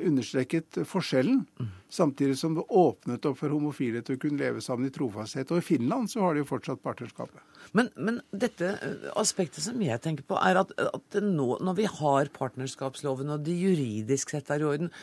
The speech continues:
Speaker 2: så vil vel kirken ved det standpunktet som du etter mye tvil og diskusjon har kommet fram til, bidra til en opplevelse av diskriminering. Det er denne gruppen mennesker som ikke har tilgang til Guds hus ved inngåelse av ekteskap.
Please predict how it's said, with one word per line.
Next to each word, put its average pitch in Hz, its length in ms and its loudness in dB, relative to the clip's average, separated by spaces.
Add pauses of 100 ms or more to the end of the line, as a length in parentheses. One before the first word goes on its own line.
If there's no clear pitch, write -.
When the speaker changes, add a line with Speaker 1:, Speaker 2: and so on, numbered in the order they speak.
(140)
Speaker 2:
så - 200 -2
vil 170 180 4
vel 190 180 4 (100)
kirken 170 600 0 (100)
ved 175 340 4
det 160 140 2
standpunktet 143 580 0
som 165 180 0
du 143 380 2
etter 156 240 0
mye 139 280 4
tvil 139 280 0
og 135 80 4
diskusjon 131 380 -2
har 127 80 -2
kommet 131 180 0
fram 120 180 0
til, 127 200 4 (440)
bidra 170 440 6
til 156 240 0 (240)
en 196 140 0
opplevelse 143 560 -2
av 156 80 2
diskriminering. 156 840 0 (560)
Det 240 100 4
er 185 80 -2 (140)
denne 175 340 4
gruppen 208 340 0
mennesker 196 380 0 (400)
som - 200 -2
ikke - 360 0
har 151 160 2
tilgang 123 480 4
til 156 240 4 (340)
Guds 175 300 2
hus 165 240 2
ved 160 120 2
inngåelse 117 680 2
av 104 140 2
ekteskap. - 340 -8